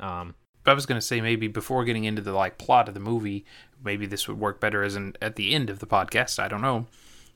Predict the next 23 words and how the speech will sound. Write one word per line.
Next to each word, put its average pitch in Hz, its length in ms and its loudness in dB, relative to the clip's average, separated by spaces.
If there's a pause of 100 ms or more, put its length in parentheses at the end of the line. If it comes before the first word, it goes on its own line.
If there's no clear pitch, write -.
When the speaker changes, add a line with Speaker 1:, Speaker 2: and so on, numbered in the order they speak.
Speaker 2:
Like, 104 400 -4 (320)
if - 500 -4 (440)
it 135 80 0
would 123 120 -2
be 117 100 0
good 117 180 0
to 113 80 0
get 110 140 0
into 110 340 0
the, 104 380 -4
like, 98 340 -2
Disney 120 360 2
emerging 107 600 2
as 104 320 0
a 98 100 -2
powerful 110 580 2
corporation, 113 840 0 (100)
like, 98 360 -2 (500)
in 107 140 -6
the 104 80 -6
way 107 200 0
that, 104 180 -4
like, 101 440 -4